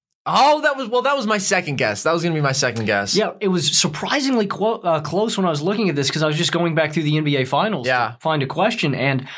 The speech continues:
Speaker 2: O'Neal had thirteen point seven, Antoine Walker had thirteen point eight,
Speaker 1: Mm.
Speaker 2: Howard was the third leading scorer for the Mavs with fourteen point seven, Jason Terry finished with twenty-two per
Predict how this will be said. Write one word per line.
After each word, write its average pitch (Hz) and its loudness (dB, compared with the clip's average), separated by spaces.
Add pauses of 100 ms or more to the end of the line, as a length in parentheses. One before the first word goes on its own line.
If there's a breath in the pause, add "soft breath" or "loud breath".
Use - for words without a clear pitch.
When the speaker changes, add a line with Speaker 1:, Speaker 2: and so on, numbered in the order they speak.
(200 loud breath)
Speaker 2:
O'Neal 202 0
had 202 0
thirteen 190 0
point 175 0
seven, 170 0
Antoine 180 0
Walker 170 0
had 139 0
thirteen 156 -2
point 123 -2
eight, 160 0
Speaker 1:
Mm. 127 0
Speaker 2:
Howard 202 0
was 151 -2
the 135 0
third 185 0
leading 156 0
scorer 143 0
for 135 -6
the 135 0
Mavs 131 0
with 113 -6
fourteen 123 -2
point 110 -2
seven, 160 2
Jason 120 0
Terry 156 0
finished 143 -2
with 117 -6
twenty-two 196 0
per 165 -2